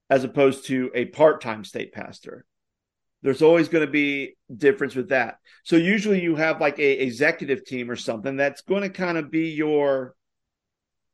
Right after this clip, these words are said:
your, almost like your sounding board that's gonna, like, check everything. And then you have your local church, your local pastor congregations. Um,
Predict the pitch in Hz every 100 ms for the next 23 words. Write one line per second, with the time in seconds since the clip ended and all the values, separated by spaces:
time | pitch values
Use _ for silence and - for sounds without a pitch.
0 | _ _ _ _ _ _ _ _ - 143
1 | 131 156 196 196 208 170 143 - 151 180
2 | 165 110 117 110 120 - 143 131 98 98
3 | 127 - - 160 - 135 113 - 120 123
4 | 123 143 139 123 120 127 113 107 123 -
5 | 214 175 - 123 117 117 110 120 131 131
6 | - - 135 135 185 190 - - - -
7 | _ _ _ _ _ 160 170 165 160 151